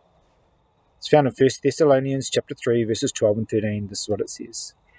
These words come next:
"May the Lord make your love increase and overflow for each other and for everyone else, just as ours does for you. May he strengthen your heart so that you will be blameless and holy in the presence of our God and Father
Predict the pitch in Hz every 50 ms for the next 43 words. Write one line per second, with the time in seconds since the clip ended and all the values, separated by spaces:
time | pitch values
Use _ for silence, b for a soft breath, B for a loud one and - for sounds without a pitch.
0 | B B B B B B B B B B B B _ _ - 135 139 135 127 135
1 | 135 143 147 151 151 151 131 135 139 143 139 - 151 147 143 135 135 135 143 135
2 | - - 156 151 143 - - - 113 110 107 - - - - - - _ _ _
3 | _ _ _ _ _ _ _ _ 135 123 - 139 147 147 143 147 - - - 135
4 | 135 143 147 139 - 147 151 151 139 - 123 120 120 113 113 113 117 - - 127
5 | 113 - - 123 - 147 120 117 135 127 120 117 117 117 113 107 107 - - -
6 | - - _ _ _ _ _ _ _ _ - 151 139 - 135 120 135 131 127 131
7 | 135 127 - - 123 123 - - - 123 117 113 117 110 110 107 113 127 - _
8 | _ _ _ _ _ _ _ _ _ _ - 139 139 131 139 131 - - - -
9 | 147 147 143 - 165 160 170 175 170 135 113 131 123 127 135 - - - 135 117
10 | 127 131 143 127 127 127 123 113 123 123 113 107 139 131 127 139 139 143 147 147
11 | 156 170 165 - - - 139 127 - - 139 135 131 131 131 131 127 123 117 117
12 | - - 127 123 120 135 - - 139 143 147 143 - - 113 117 117 113 120 117
13 | - - 120 113 113 110 110 113